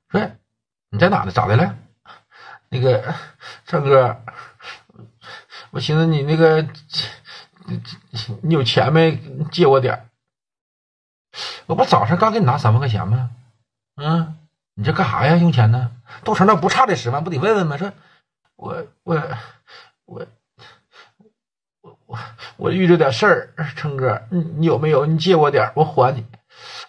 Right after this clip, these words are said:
”“咱俩还不还的？不是你这咋回事？你搁哪呢？啊？”就这股劲儿，人家这人一看啊，这个孙伟一看你磨磨唧唧也说不来啥玩意儿啊，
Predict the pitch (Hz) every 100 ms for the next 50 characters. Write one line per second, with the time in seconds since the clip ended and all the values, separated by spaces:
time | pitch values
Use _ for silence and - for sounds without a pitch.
0 | _ - 185 185 - 117 170 196 113 117
1 | 185 180 151 196 123 82 104 160 - -
2 | 101 107 110 185 117 190 131 98 135 165
3 | 175 110 139 165 - _ - - 170 269
4 | 202 175 180 113 113 165 196 233 160 175
5 | 175 226 214 131 143 156 131 214 170 104
6 | 156 208 135 156 214 151 185 185 160 180
7 | 180 185 151 180 - 165 131